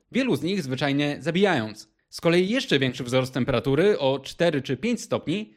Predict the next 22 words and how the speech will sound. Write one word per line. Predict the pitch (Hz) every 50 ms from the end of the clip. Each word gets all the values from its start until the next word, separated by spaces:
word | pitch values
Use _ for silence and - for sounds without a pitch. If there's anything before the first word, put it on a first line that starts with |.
| _ _
całkowicie | - 202 196 202 240 226 254 208 233 165
odbiera | 135 127 135 123 120
im | 120 117
szansę | - 147 143 147 143 196 180
na | 180 185 190 190 190 185
bezpieczne | - 202 196 - 247 233 220 - 180 143
pod | 147 120
względem | 110 117 131 127 123
zdrowotnym | - 135 127 123 127 131 139 135 - 165 160 175 175 - -
życie | 120 135 131 - 117
w | -
tych | - 135 -
miejscach. | 190 185 165 - - - 98 - - - _ _ _ _ _
Jest | - 202 196
więc | 240 294 262 165
rzeczą | 208 214 208 233 220 208
zupełnie | 175 196 - 226 214 214 220 196
oczywistą, | - 202 - 220 233 262 254 - - 147 165 180
że | 156 160 165
bardzo | 165 180 190 170 160 180
wiele | 165 220 247 226 165
osób | 131 - - 185 196 -